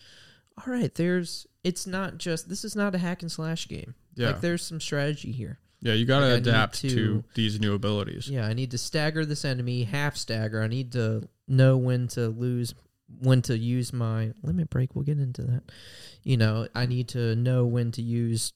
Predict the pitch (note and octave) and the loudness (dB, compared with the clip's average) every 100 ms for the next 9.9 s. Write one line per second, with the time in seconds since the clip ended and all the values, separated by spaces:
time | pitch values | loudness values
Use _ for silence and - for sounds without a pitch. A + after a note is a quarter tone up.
0 | _ - D#3+ D3+ B2+ G#2+ G#2+ A#2 A#2+ A#2+ | _ 2 4 4 0 -4 -6 -6 -4 -4
1 | D#3+ E3 C3+ B2 A2+ A2 - F#3+ - B2 | -4 -4 -2 -2 -2 -4 -6 -10 -4 2
2 | A2+ B2 C3 B2 A#2+ - F#3 A#2 - A2 | 4 6 4 2 -2 -2 -2 -2 -6 -8
3 | A#2 C#3 C#3+ C#3+ C3+ C3+ C3 A#2 G#2 A2+ | -6 -2 2 4 4 0 -4 -6 -4 -4
4 | G#2+ - - A#1 A1+ - - - - - | -4 -8 -8 -8 -8 -10 -14 -20 -20 -20
5 | _ - D3+ C#3+ D3 F3+ A3+ A3+ - - | _ 2 4 4 2 0 -2 -4 -8 -12
6 | _ _ - F#3 F3 C#3 C#3+ E3+ - C3 | _ _ -4 -2 -2 -2 -2 -6 -10 -12
7 | E3 _ _ _ _ _ B2 B2 B2 A#2 | -14 _ _ _ _ _ -2 0 0 -2
8 | A2+ - - - - A#3+ G3+ D3 A2+ C#3 | -8 -16 -20 -20 4 6 6 2 0 -2
9 | B2+ F#2+ - _ D#2+ E2+ A#2+ G3+ - | -2 -4 -10 _ -10 -6 -2 -2 -4